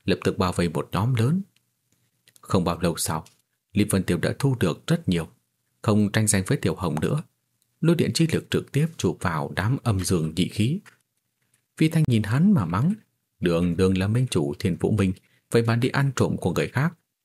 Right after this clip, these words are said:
người không sợ mất mặt sao?" Lý Vân Tiêu thản nhiên: "Lôi điện chi lực bắn ra mãnh liệt nói: 'Ở đây đều là người nhà, người khác thấy sao ta không quan tâm.'" Hắn không chút xấu hổ, dáng vẻ lưu manh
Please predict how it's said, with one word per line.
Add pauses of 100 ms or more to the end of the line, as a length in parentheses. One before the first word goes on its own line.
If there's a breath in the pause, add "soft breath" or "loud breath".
người
không
sợ
mất
mặt
sao?" (1120)
Lý
Vân
Tiêu
thản
nhiên: (600)
"Lôi
điện
chi
lực
bắn
ra
mãnh
liệt
nói: (640 soft breath)
'Ở
đây
đều
là
người
nhà, (360)
người
khác (140)
thấy
sao
ta
không
quan
tâm.'" (1040)
Hắn
không
chút
xấu
hổ, (380)
dáng
vẻ
lưu
manh